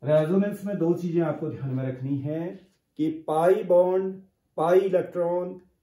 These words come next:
lone pair यानी कि नॉन बॉन्डिंग electron, इनका एक जगह से दूसरी जगह पर क्या हो सकता है, delocalization हो सकता है, यानी कि shifting हो सकती है, displacement हो सकता है। किस किस का,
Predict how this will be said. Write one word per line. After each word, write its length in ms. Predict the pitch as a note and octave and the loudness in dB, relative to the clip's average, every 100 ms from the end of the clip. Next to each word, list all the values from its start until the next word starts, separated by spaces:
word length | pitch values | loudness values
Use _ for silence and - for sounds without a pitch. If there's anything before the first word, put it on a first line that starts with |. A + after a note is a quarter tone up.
| _ A2+ | _ -2
lone 360 | B2+ G3 G#3 - | 4 4 4 0
pair 480 | C3+ A#2 A#2 A2+ - - | -2 -2 -2 -6 -8 -4
यानी 200 | C#3 C#3 | 0 0
कि 120 | D3 | -2
नॉन 240 | G3 A#3+ G3 | -4 -2 0
बॉन्डिंग 260 | C#3 A#2 | -2 -2
electron, 420 | G#2 G2 - - - _ _ _ _ - | -8 -12 -16 -18 -20 _ _ _ _ -6
इनका 460 | F3 G#3 G#3 G#3+ G#3+ | -2 -2 0 -2 -2
एक 280 | E3 F3+ F3 | 0 -2 -2
जगह 160 | E3 | -6
से 160 | D#3 F3+ | -6 -6
दूसरी 340 | C#3 B2+ C3+ | -6 -6 -6
जगह 200 | B2 B2 | -6 -6
पर 160 | C3 B2+ | -6 -6
क्या 160 | C3+ A#2+ | -6 -6
हो 160 | B2 | -8
सकता 260 | - - F3+ | -10 -10 -8
है, 60 | C#3+ | -4
delocalization 800 | A#2+ A2+ A#2 G#2 G2+ G#2 - - C4+ | -4 -6 -10 -12 -14 -14 -12 -10 -4
हो 120 | D#3+ | -4
सकता 340 | - - F#2+ | -4 -16 -14
है, 100 | A2+ | -8
यानी 160 | B2+ C3 | -6 -6
कि 80 | - | -6
shifting 360 | C4+ C4 A3+ | -8 -8 -4
हो 100 | C3 | -4
सकती 300 | B2+ - - | -4 -10 -20
है, 160 | C3+ - _ _ _ _ | -20 -20 _ _ _ _
displacement 640 | A3 B3 C4 C4 C4 A#3 A3+ | -10 -6 0 0 0 -6 -4
हो 200 | - C#3+ | -2 -4
सकता 400 | - A#2 - F2+ | -4 -12 -16 -18
है। 120 | - _ _ _ _ _ _ - | -20 _ _ _ _ _ _ -6
किस 200 | E3 E3 | -6 -4
किस 200 | F#3+ F#3 | -6 -4
का, 220 | F#3 F#3 | -2 -2